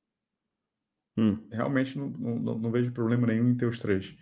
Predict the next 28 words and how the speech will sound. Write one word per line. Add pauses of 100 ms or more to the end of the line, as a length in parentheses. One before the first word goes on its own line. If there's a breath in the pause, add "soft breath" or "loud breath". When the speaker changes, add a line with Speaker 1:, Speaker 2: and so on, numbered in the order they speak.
(720)
Speaker 2:
Mas
eu
acho
que
isso
não, (2250)
a,
a
gente
não
pode
levar
muito
em
consideração
o
que
ele
tá
fazendo
no
Campeonato
Francês,
vou
te
ser
bem
sincero.